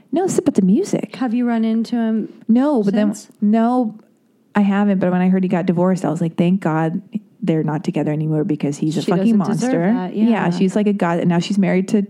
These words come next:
Speaker 1: Taylor Goldsmith from Dawes,
Speaker 2: Who
Speaker 1: and
Speaker 2: is
Speaker 1: he's
Speaker 2: such a great guy.
Speaker 1: who is a most wonderful guy.
Speaker 2: So talented.
Speaker 1: But the thing is, when I read this story, it was more like, uh, and I will throw it back to you after this chunky chunk of Ryan Adams bullshit. I just thought, uh,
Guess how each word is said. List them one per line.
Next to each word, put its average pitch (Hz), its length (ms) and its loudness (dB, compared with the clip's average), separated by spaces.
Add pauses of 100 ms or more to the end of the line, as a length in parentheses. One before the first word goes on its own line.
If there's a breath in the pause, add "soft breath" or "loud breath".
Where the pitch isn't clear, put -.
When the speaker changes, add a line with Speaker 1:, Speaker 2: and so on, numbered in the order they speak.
(280)
Speaker 1:
Taylor 175 360 -2
Goldsmith 175 500 -2
from 208 180 2
Dawes, 165 400 0
Speaker 2:
Who 294 100 2
Speaker 1:
and 262 100 2
Speaker 2:
is 180 80 2
Speaker 1:
he's 190 140 2
Speaker 2:
such 294 280 0
a 254 60 0
great 196 240 -2
guy. 185 160 0
Speaker 1:
who 233 80 4
is 214 100 0
a 220 40 4
most 208 320 0
wonderful 254 420 2
guy. 196 320 2
Speaker 2:
So 262 300 -2
talented. 190 720 -2 (240)
Speaker 1:
But 233 100 2
the 226 100 2
thing 269 240 0
is, 302 160 2
when 214 140 2
I 190 80 2
read 202 240 2
this 180 180 2
story, 226 440 0
it 175 60 2
was 180 200 0
more 185 180 2
like, 165 400 -2
uh, - 400 0 (160)
and 175 160 0
I 170 60 2
will 170 100 2
throw 165 200 0
it 156 40 -4
back 151 200 -2
to - 100 -2
you 147 60 0
after 170 180 -2
this 139 280 -4 (200)
chunky 151 560 -2
chunk 160 320 0
of 147 320 -6
Ryan 156 180 0
Adams 160 300 0
bullshit. 170 480 0 (280 soft breath)
I 180 120 0
just 180 220 0
thought, 156 380 -2
uh, 131 300 -2